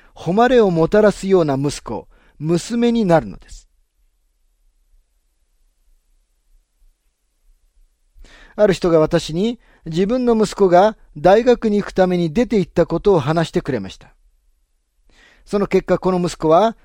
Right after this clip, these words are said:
自分の父親と疎遠になりました。その息子は確かにまだその人の息子ではありましたが、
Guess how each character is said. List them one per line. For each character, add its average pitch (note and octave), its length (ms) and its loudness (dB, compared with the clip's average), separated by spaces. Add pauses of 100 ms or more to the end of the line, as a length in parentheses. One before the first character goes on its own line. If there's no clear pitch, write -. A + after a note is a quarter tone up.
(160)
自 E3 200 -4
分 A#3+ 180 -2
の A3+ 100 2
父 - 300 -8
親 F#3 180 4
と D#3+ 160 -2
疎 F#3 300 0
遠 A3+ 120 2
に G#3+ 120 -2
な D#3+ 100 0
り A#2 80 -8
ま F#2+ 80 -14
し - 80 -18
た。 - 200 -20 (2250)
そ G#3+ 140 -2
の A#3 160 0
息 G#3+ 140 -4
子 G3+ 120 -2
は F#3+ 100 4
確 - 320 0
か G3 160 2
に E3+ 100 -2
ま G3 160 2
だ F3 160 6
そ F#3+ 160 -6
の A#3 120 0
人 G#3 220 -2
の F3+ 120 0
息 E3+ 280 -4
子 B3 120 -4
で B3 100 2
は F#3+ 140 6
あ D#3+ 60 2
り E3 100 -4
ま E3+ 100 0
し - 80 -4
た C#3 140 -4
が、 E3 280 2